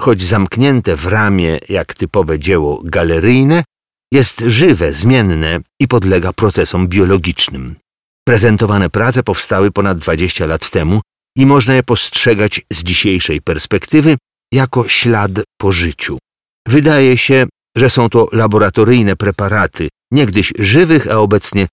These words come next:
zasuszonych roślin. Porównać można papier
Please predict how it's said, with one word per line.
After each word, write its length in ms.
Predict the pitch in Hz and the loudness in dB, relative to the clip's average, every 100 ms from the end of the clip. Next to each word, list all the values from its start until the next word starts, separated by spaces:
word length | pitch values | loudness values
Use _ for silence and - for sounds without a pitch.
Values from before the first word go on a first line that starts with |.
| _ 92 | _ -4
zasuszonych 720 | 104 - - - 76 76 - | -2 -2 -2 -2 -4 -4 -6
roślin. 540 | 67 - - 71 69 - _ _ _ _ - | -8 -8 -8 -10 -14 -16 _ _ _ _ 0
Porównać 440 | 135 113 113 - | 2 2 -2 0
można 420 | 110 117 95 87 - _ 117 | 0 0 0 -2 -4 _ -4
papier 460 | 101 - 85 64 | -4 -2 -4 -4